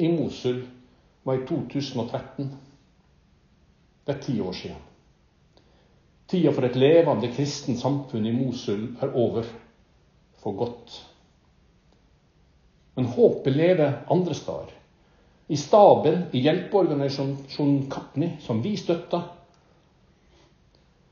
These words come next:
og som hjelper kristne og jesidier, jesidier som ble forsøkt utryddet av I S, hjelper de her på beina igjen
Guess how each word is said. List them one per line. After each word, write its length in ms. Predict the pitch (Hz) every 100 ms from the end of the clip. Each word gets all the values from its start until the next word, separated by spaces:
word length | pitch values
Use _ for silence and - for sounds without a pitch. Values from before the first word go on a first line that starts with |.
| _ -
og 80 | 165
som 160 | 165
hjelper 480 | 196 175 - - 131
kristne 600 | 135 170 - - 139 120 120
og 160 | - 123
jesidier, 720 | 156 - 214 175 113 190 - - - _ _ _ _ -
jesidier 560 | 143 - 208 165 113 147
som 240 | - 120
ble 140 | 120 -
forsøkt 320 | 127 135 -
utryddet 560 | 214 208 - 185 143 156
av 80 |
I 140 | 156 156 160
S, 140 | 180 - - _ _
hjelper 480 | - 147 175 - 139
de 80 | 139
her 220 | 143 107
på 80 | 123
beina 400 | 120 143 110 98
igjen 320 | 190 202 208